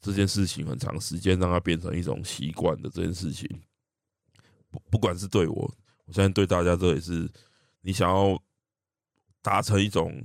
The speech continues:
习惯的养成，都是很困难的事情。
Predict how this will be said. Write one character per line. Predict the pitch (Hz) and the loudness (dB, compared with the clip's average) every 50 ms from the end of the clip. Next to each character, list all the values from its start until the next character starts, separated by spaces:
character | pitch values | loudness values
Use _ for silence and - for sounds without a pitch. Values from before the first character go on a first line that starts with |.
| - _ _ _ _ | -16 _ _ _ _
习 | - - - - 85 90 | -14 -10 -8 -6 -4 -2
惯 | 87 110 101 90 | 0 0 0 0
的 | 85 | 0
养 | 82 76 67 - | -4 -4 -6 -6
成， | - - - - - - - _ _ _ _ _ _ _ _ _ _ _ _ _ _ _ _ _ _ _ _ _ _ _ | -6 -8 -8 -8 -12 -16 -20 _ _ _ _ _ _ _ _ _ _ _ _ _ _ _ _ _ _ _ _ _ _ _
都 | - - 95 98 | -2 0 0 0
是 | 95 - 92 87 | 0 -2 -4 -4
很 | 90 78 71 | -4 -4 -8
困 | 92 - - 127 104 87 82 | -6 0 2 2 2 2 0
难 | 80 82 - - | -6 -8 -8 -8
的 | - - | -8 -6
事 | - - 87 69 | -4 -4 -4 -4
情。 | - - - | -4 -4 -6